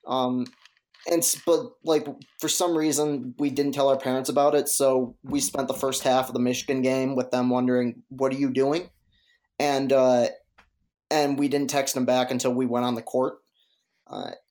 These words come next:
and so that was, that was, uh, that was pretty wild. I got to, you know, uh, knock out a few people in Lightning at the United Center. Uh, that was really unexpected and, and free.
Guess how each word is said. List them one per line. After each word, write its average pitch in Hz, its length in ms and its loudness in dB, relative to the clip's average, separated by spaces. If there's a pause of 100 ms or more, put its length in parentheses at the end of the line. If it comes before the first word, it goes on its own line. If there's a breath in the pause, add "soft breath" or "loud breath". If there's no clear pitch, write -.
(300)
and 139 400 0
so 165 220 0
that 202 140 4
was, 208 220 0
that 208 120 2
was, - 260 -2
uh, 156 220 0
that 156 100 2
was 208 120 0
pretty 156 200 -2
wild. 123 300 -4
I - 20 -6
got 131 160 -2
to, 127 200 -2 (160)
you 135 120 -6
know, 120 300 -8
uh, 120 300 -6 (640)
knock 135 340 -2
out 127 140 4
a - 20 2
few 127 160 -2
people 127 240 -2
in 123 100 2
Lightning 120 360 0
at 123 80 -2
the 123 80 -4
United 117 400 -2
Center. 131 420 -4
Uh, 123 320 -2 (720)
that 123 180 2
was 127 380 -2 (140)
really 135 240 4
unexpected 127 640 0
and, 123 240 0 (400 soft breath)
and 160 100 -2
free. 202 280 2